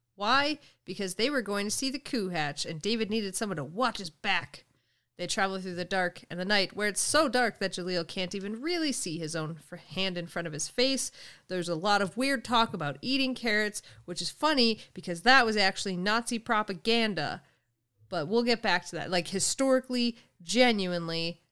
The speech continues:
that was a thing. Okay, moving right along. So anyways, they're traveling along, and then something brushes past Jaleel, and he's like, "Oh God, it's a vampire bat." And so he starts, like, pulling up his collar and freaking out.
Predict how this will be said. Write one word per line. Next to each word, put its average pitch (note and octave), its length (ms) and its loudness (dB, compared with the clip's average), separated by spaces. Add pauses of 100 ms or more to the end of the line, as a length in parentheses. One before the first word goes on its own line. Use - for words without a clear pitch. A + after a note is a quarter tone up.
(200)
that F#3 200 2
was F#3+ 140 0
a G3+ 60 0
thing. D#3 500 -4
Okay, D3+ 400 -4 (460)
moving A3 320 0
right F3 160 2
along. D#3 380 -4
So B3 200 2
anyways, G3+ 400 6
they're G3 180 2
traveling A#3 420 4
along, G3+ 500 0 (120)
and F#3 220 2
then F3+ 120 0
something G#3+ 360 -2
brushes G3 580 -2
past F#3 460 -2
Jaleel, E3+ 440 -2
and E3+ 100 -4
he's G3 160 0
like, G3+ 140 -2
"Oh B3 120 4
God, B3+ 360 6
it's C4 160 0
a A#3 60 2
vampire A#3 680 2
bat." G3+ 300 2
And F#3 100 -6
so G#3+ 100 -4
he G3 40 0
starts, G3 200 -2
like, F3+ 180 -4
pulling G3 260 -2
up F#3 100 -2
his - 100 -6
collar F3+ 360 -2
and E3+ 100 -6
freaking E3+ 380 -8
out. E3 260 -4